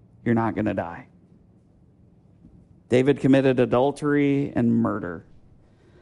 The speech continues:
And yet, when he was confronted, he, he truly repented toward God, owning up to his sin, humbly asking God to forgive him and to cleanse him. And God did just that.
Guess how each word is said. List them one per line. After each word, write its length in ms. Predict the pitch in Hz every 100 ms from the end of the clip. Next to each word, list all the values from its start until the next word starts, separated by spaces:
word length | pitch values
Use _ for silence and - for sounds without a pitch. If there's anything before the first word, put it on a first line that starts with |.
| _ -
And 120 | 127
yet, 240 | 143 147
when 140 | 147 147
he 80 |
was 140 | 147 139
confronted, 960 | - 135 - - 185 190 - 127 143
he, 320 | 151 139 127 - - -
he 140 | - 127
truly 680 | - - 160 156 143 127
repented 960 | 123 123 117 - 135 123 - 107 95 120 - _ _ _ _ _ _ _ _ _
toward 260 | - 117 104
God, 260 | 110 95 95 - _ _ _ _ _ _ _ _ _
owning 260 | 127 135 135
up 160 | 143 -
to 100 | 147
his 180 | 147
sin, 400 | 147 107 107 107 117 _ _ _ _ _ _ _ _ _
humbly 400 | - 135 143 139
asking 360 | 135 131 - 131
God 200 | 127 120
to 60 |
forgive 420 | 117 113 113 127
him 180 | 139 143
and 140 | 139 127
to 60 |
cleanse 420 | - - 101 104
him. 260 | 107 101 117 - _ _ _ _ _ _ _ _ _ _ _ _ - _ _ -
And 140 | 107
God 280 | 117 123 110
did 200 | 113 104
just 300 | 110 104 -
that. 260 | 101 85